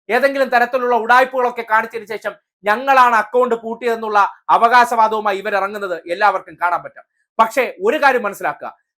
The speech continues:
കോൺഗ്രസിലെ നേതാക്കന്മാർക്ക് സംഘപരിവാറിനോട് അയിത്തമില്ല എന്ന് ബോധ്യപ്പെടുത്തുന്നതാണ്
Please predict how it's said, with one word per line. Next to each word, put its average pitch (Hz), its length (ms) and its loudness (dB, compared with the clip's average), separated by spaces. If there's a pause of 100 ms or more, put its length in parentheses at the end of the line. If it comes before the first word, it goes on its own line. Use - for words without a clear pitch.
(140)
കോൺഗ്രസിലെ 277 560 6
നേതാക്കന്മാർക്ക് 233 680 2 (100)
സംഘപരിവാറിനോട് 226 880 0 (580)
അയിത്തമില്ല 277 520 0 (140)
എന്ന് 226 200 -6
ബോധ്യപ്പെടുത്തുന്നതാണ് 208 760 0